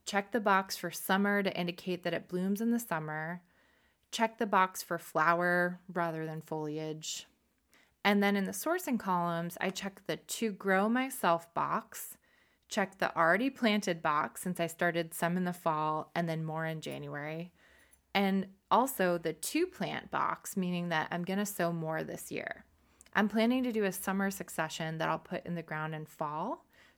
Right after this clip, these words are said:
to overwinter and bloom next year. Echinacea got the second row. I thought of this in round one. In the season columns, I checked the boxes for summer and fall to indicate the seasons it blooms in.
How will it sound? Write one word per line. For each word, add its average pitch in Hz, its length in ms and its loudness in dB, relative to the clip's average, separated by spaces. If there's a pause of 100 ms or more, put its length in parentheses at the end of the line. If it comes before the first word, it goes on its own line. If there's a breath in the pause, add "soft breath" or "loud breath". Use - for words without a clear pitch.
to - 160 -6
overwinter 165 800 0
and 165 140 -6
bloom 151 260 -8
next - 320 -12
year. - 300 -10 (960)
Echinacea 233 640 4
got 185 200 4
the 180 60 -2
second - 440 -4
row. - 340 -4 (420 loud breath)
I 196 100 2
thought 185 220 6
of 180 100 2
this 180 180 0
in 170 140 -4
round 214 340 4
one. 202 480 2 (420 soft breath)
In 202 120 4
the 180 100 2
season 220 400 0
columns, 208 440 0
I 185 60 0
checked 180 260 -8
the 180 80 -4
boxes 165 480 -6
for 165 140 -10
summer 202 380 2
and 196 140 2
fall 175 480 4
to - 200 -12
indicate 170 440 -6
the 165 100 -4
seasons 175 420 -2
it - 140 -6
blooms 208 400 0
in. 196 420 -2